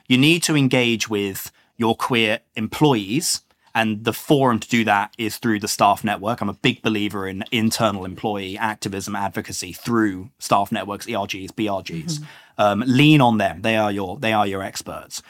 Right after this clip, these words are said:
Speaker 1: But make sure that you deserve to be showing up where you're showing up.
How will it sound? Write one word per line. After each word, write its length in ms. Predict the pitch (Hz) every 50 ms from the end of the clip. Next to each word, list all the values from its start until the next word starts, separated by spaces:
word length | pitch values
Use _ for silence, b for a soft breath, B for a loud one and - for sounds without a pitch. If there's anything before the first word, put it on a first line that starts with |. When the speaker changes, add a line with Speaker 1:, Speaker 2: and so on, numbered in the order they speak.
| b b b
Speaker 1:
But 100 | 131 123
make 240 | 127 143 151 151 135
sure 360 | - - - 139 123 120 117
that 100 | 113 107
you 200 | 101 104 110 107
deserve 600 | 101 - 107 98 101 104 107 104 101 95 95 92 -
to 80 | -
be 80 | 101 98
showing 380 | - - - 113 101 95 98 98
up 120 | 98 95
where 140 | 101 98 98
you're 100 | 92 90
showing 380 | - - - 113 98 90 92 98
up. 340 | 101 85 69 - - -